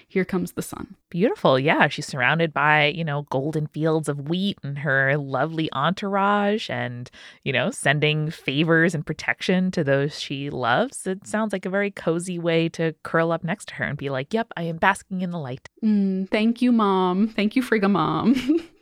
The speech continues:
Speaker 1: Much like we talked about how Balder is associated with the Danish national origin story, as you'll remember from that episode,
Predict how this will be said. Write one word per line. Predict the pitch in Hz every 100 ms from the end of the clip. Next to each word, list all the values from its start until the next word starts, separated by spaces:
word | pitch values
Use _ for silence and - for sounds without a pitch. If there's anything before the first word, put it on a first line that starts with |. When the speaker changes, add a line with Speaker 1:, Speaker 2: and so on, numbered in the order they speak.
| - _ _
Speaker 1:
Much | 233 247 277 302 - -
like | 240 220 214
we | 202
talked | - 180 180
about | 180 170 160 160 - -
how | 180 165
Balder | 165 170 175 165
is | - 165
associated | 165 160 151 - 160 160 156 151
with | 160 -
the | 165 160 160
Danish | 151 165 170 170 165 -
national | 165 160 - - 156 160
origin | 247 269 190 160
story, | - 156 156 156
as | 160 170
you'll | 156
remember | 151 - - -
from | - - - -
that | - -
episode, | 190 214 - - -